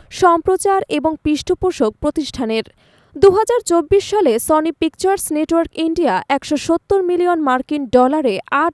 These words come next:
বছরের জন্য এশিয়া কাপের সম্প্রচার স্বত্ব কিনেছিল। তাদের আয়ের বড় অংশ আসত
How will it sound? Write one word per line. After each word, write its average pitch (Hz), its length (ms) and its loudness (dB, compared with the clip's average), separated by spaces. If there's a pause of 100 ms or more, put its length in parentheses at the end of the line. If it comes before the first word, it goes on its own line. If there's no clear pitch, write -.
বছরের 311 500 -2
জন্য 277 460 -4
এশিয়া 269 340 0
কাপের 269 300 -2
সম্প্রচার 311 680 0
স্বত্ব - 380 -6
কিনেছিল। 214 440 -4 (640)
তাদের 403 380 6
আয়ের 302 280 0
বড় 392 280 4
অংশ 277 320 -2
আসত 381 280 0